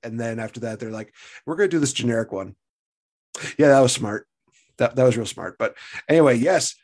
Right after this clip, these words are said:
hyped for this matchup. Edge versus Eddie Guerrero. These guys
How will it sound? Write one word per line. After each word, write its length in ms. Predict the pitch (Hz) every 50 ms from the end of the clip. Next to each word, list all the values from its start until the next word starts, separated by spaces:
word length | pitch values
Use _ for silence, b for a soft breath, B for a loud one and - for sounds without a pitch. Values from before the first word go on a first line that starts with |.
| _ -
hyped 300 | - - 175 220 233 -
for 140 | - 190 196
this 200 | 185 185 - 170
matchup. 380 | 180 180 175 175 - 151 127 - _
Edge 240 | 143 175 214 180 196
versus 200 | 208 185 151 165
Eddie 200 | 180 170 170 160
Guerrero. 480 | 147 165 165 165 156 139 120 101 - _ _ _ _ _ _
These 200 | 151 190 196 143
guys 380 | 185 175 170 165 165 160 -